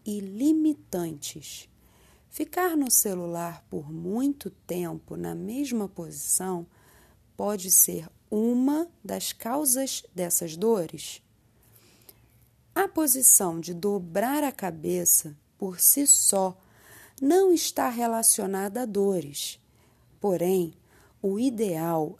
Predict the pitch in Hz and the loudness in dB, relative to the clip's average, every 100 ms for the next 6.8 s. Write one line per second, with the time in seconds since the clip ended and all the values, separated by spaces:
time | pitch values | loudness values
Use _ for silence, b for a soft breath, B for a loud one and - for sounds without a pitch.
0 | _ - 190 190 196 202 247 269 214 196 | _ -6 -4 -4 -4 -2 -2 -2 -2 -4
1 | 185 185 214 208 220 - - 254 285 302 | -2 0 -2 -4 -10 -10 -6 0 0 0
2 | - 202 190 180 165 _ 165 151 b b | -6 -6 -2 -2 -4 _ -12 -12 b b
3 | _ 214 208 190 180 185 202 202 254 311 | _ -4 -4 -4 -2 -2 -2 -2 4 4
4 | 320 B B - 208 269 - _ 294 330 | 2 B B -10 -6 -6 -8 _ 4 6
5 | 330 285 254 220 220 190 202 185 - - | 4 4 2 2 0 0 -2 -2 -8 -6
6 | 180 175 - 151 151 147 - | -2 0 0 0 -4 -8 -10